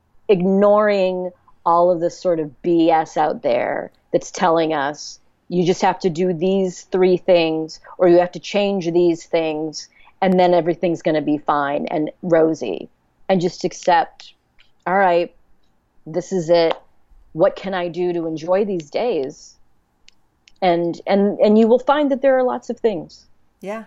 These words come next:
Speaker 2: I agree. There are so
Speaker 1: Mm-hmm.
Speaker 2: many things. There are
Speaker 1: Mm-hmm.
Speaker 2: fantastic thi-, I, I mean, that'll be my last question for you, actually. What is your
Speaker 1: Mm-hmm.
Speaker 2: favorite thing about being single?
Speaker 1: Um, I've gotta say,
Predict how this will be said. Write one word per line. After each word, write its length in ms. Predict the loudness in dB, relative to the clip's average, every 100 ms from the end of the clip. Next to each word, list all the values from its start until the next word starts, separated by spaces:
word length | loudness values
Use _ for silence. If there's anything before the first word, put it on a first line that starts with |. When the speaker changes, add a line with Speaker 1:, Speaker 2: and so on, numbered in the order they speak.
| _
Speaker 2:
I 100 | -14
agree. 360 | -14 -14 -18 -18
There 180 | -12 -8
are 60 | -8
so 200 | -4 -2
Speaker 1:
Mm-hmm. 100 | 0
Speaker 2:
many 200 | -2 -10
things. 380 | -14 -18 -18 -16
There 240 | -16 -16 _
are 220 | -12 -12 -2
Speaker 1:
Mm-hmm. 220 | 4 4
Speaker 2:
fantastic 760 | 4 -2 -16 -14 -14 -14 -18 -18
thi-, 100 | -18
I, 160 | -18 -18 -16
I 60 |
mean, 300 | -14 -12 -14 -20 _ _ _ _
that'll 200 | -10 -8
be 120 | -10
my 100 | -10
last 280 | -10 -10 -12
question 280 | -14 -14 -14
for 80 | -12
you, 80 | -12
actually. 400 | -14 -16 -18 -16
What 320 | -14 -8 -8
is 180 | -8 -12
your 200 | -2 0
Speaker 1:
Mm-hmm. 80 | 0 -8 _
Speaker 2:
favorite 520 | -8 -8 -8 -14 -14
thing 480 | -14 -10 -10 -12 -18
about 260 | -16 -16 -16
being 220 | -18 -18
single? 400 | -20 -20 -20 -20 _ -20 _ _ _ _ _ _ _ _ _ _ _ _ _ _ _ _ _ _
Speaker 1:
Um, 460 | 2 4 6 4 4 0 -6 -12 -18 -20 -20 -10
I've 200 | -2 0
gotta 220 | 2 2
say, 600 | 0 0 0 2 2 0